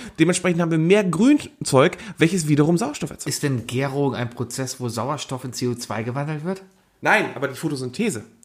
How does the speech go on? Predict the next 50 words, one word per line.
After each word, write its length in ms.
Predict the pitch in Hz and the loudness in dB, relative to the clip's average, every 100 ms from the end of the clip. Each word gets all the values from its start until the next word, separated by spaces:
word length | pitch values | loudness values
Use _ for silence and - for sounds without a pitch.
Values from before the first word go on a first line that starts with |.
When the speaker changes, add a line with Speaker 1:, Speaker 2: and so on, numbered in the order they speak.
| _ | _
Speaker 1:
was, 160 | 131 135 | -6 2
Speaker 2:
Ja, 140 | 151 | 6
Speaker 1:
was 80 | 147 | 6
Speaker 2:
aber 100 | 139 | 4
Speaker 1:
die 20 | 143 | 4
Speaker 2:
das 80 | |
Speaker 1:
Pflanzen 300 | 175 170 160 | 4 4 2
vorher 320 | 131 262 247 139 | 2 2 2 -2
machen. 140 | 107 | -4
Speaker 2:
macht's 200 | 135 - | -6 -2
ja 80 | 123 | -2
vorher. 440 | - 135 104 95 - _ - | 0 0 0 -4 -12 _ 0
Speaker 1:
Ja, 120 | 190 - - | 0 0 -6
Speaker 2:
Ja, 120 | 147 151 | 0 2
und 100 | 135 | 6
dann 80 | |
Speaker 1:
die 40 | 190 | 6
Speaker 2:
mache 100 | 151 | 6
Speaker 1:
hat 60 | |
Speaker 2:
ich 80 | 147 | 4
ja 80 | 151 | 2
die 80 | 135 | 2
Pflanze 380 | 143 147 - 147 | 2 2 2 -2
kaputt 420 | 131 - 170 180 | -2 2 2 2
und 160 | 135 | -2
tu 120 | 143 151 | 0 2
die 100 | 139 | 4
mal 120 | 135 | 4
im 100 | 113 | 4
Bier 180 | 123 127 | 4 6
rein 240 | 147 165 | 4 2
und 160 | 131 131 | 0 2
dann 120 | 139 | 2
Speaker 1:
Richtig, 320 | 147 226 233 | 2 0 2
Speaker 2:
vergammelt 300 | 139 131 143 | 4 6 6
Speaker 1:
und 80 | 165 | 6
Speaker 2:
die 40 | |
Speaker 1:
dann 160 | 165 180 | 6 6
Speaker 2:
und 60 | |
Speaker 1:
entsteht 420 | - 202 - 180 196 | 4 2 0 0 2
natürlich 260 | 202 190 | 0 0
beim 140 | 170 143 | 0 0
Gärprozess 500 | 170 170 165 156 - | -2 -2 -6 -6 -2
C 140 | 165 | 0
O 60 | 151 | 0
zwei, 280 | - - - | -4 -8 -6
Speaker 2:
Ja. 140 | 349 - | -2 2
Speaker 1:
was 320 | 147 - - - | 2 0 -6 4
doof 300 | 151 143 - | 4 4 0
ist. 260 | 104 - | -10 -12